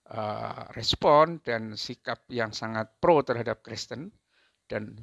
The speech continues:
sebaliknya sangat anti terhadap Islam, eh, karena, eh, memang tampaknya di dalam kalkulasi dirinya dan juga sebagai orang Republik yang berbasis kepada tres-, Kristen-Kristen tradisional,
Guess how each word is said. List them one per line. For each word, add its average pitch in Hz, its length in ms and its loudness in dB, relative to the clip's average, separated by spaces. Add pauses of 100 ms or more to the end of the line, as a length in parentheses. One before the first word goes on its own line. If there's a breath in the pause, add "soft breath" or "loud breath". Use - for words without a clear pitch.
(100)
sebaliknya 117 880 -2
sangat 120 480 -2
anti 214 320 0
terhadap 117 560 -4
Islam, 175 400 0 (800 soft breath)
eh, 98 720 -4
karena, 202 480 -2 (760)
eh, 113 200 -6
memang 131 440 -2
tampaknya 143 640 -4
di - 160 -6
dalam 117 400 0
kalkulasi 117 880 -2
dirinya 170 520 -2
dan 113 200 -4
juga - 240 -8
sebagai 113 640 -2
orang 117 240 -2
Republik 120 640 0 (400 soft breath)
yang 120 240 -2
berbasis 113 640 0
kepada 110 640 -2
tres-, - 400 -4
Kristen-Kristen 110 800 -4
tradisional, 123 960 2